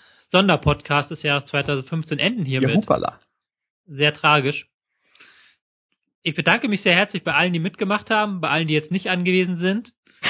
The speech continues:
Speaker 1: Bei Martin, bei Cedric, bei Tobi, bei Matthias Dersch und natürlich bei euch beiden. Herzlichen Dank.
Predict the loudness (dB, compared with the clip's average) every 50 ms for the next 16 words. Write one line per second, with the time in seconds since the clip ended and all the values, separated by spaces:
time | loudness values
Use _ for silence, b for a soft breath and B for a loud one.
0 | -4 -2 -2 2 4 6 6 6 4 0 -2 -2 -2 0 -2 -2 -2 -2 -2 -2
1 | -2 0 0 -2 -2 -2 -2 -4 -2 0 0 0 -2 -2 -4 -4 -2 -2 -2 -2
2 | -2 -2 -2 -2 0 0 0 0 0 -2 -2 -4 -6 -6 -6 -6 -2 0 0 0
3 | 0 2 2 2 4 4 2 0 -4 -10 b b b b b b b b b -2
4 | -2 0 2 2 2 2 4 2 2 2 2 2 2 2 2 2 0 0 2 2
5 | 0 0 -2 -6 -10 _ _ _ _ _ -20 _ -2 -2 -2 -2 -4 -2 0 2
6 | 2 2 0 -2 -10